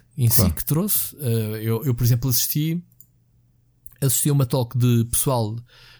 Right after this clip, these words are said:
Speaker 1: de dois produtores da Funcom a apresentarem técnicas de, de, de fazer cenários, eh, aleatórios, como é que se diz? Proced-, proceduralmente,
Speaker 2: Proceduralmente gerados.
Speaker 1: proceduralmente, pronto.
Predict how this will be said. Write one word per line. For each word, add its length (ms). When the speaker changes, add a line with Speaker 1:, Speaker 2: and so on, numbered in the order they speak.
Speaker 1:
de 140
dois 260
produtores 540
da 280
Funcom 560
a 80
apresentarem 960
técnicas 600
de, 400
de, 680
de 140
fazer 360
cenários, 600
eh, 580
aleatórios, 460
como 100
é 40
que 60
se 60
diz? 80
Proced-, 460
proceduralmente, 340
Speaker 2:
Proceduralmente 640
gerados. 380
Speaker 1:
proceduralmente, 520
pronto. 300